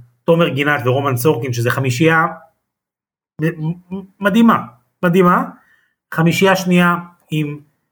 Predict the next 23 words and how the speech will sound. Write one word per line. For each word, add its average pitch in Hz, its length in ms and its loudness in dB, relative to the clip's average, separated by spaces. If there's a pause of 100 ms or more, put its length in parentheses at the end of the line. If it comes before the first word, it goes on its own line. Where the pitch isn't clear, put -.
(360)
אה, 117 600 2 (560)
תמיר 185 260 2
בלאט, 147 340 0 (1000)
אה, 113 580 -2 (320)
יפתח 190 260 0
זיו, 165 200 2 (1400)
יפתח 135 220 -6
זיו, 185 220 2 (500)
יובל 139 240 2
זוסמן, 175 400 0 (880)
זה, 131 180 -4
זה 135 120 0
חמישייה, 180 320 2
אגב, 170 140 2 (200)
עם, 135 140 -6
אה, 135 60 0
יפתח 170 260 -2
זיו 170 140 2
ויובל 160 220 0
זוסמן, 160 200 -6
זה 139 60 -2
חמישייה 123 280 0
הגנתית. 143 400 -2